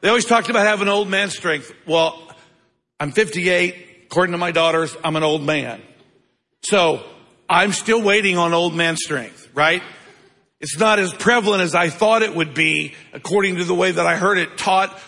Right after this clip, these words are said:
when I was growing up. Listen, the Bible says that Paul went to new churches, churches he had established, and he went back a second time to do what?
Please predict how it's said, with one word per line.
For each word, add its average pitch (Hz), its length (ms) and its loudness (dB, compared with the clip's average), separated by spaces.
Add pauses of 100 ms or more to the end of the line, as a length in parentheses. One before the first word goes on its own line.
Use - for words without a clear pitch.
when 180 140 0
I 175 100 2
was 165 180 -4
growing 170 360 2
up. 156 280 0 (400)
Listen, 190 320 0 (240)
the 175 80 -2
Bible 240 380 2
says 220 300 0
that - 180 -6
Paul 240 340 2
went 247 280 -2
to 202 100 -2
new 214 280 0
churches, 214 600 0 (180)
churches 226 420 0
he 247 220 -2
had 302 80 -2
established, 220 760 0 (200)
and 180 120 -2
he 196 80 -2
went 226 220 -2
back 240 220 0
a 208 80 0
second 233 340 -2
time 196 220 2
to 202 80 -8
do 185 180 0
what? 185 320 0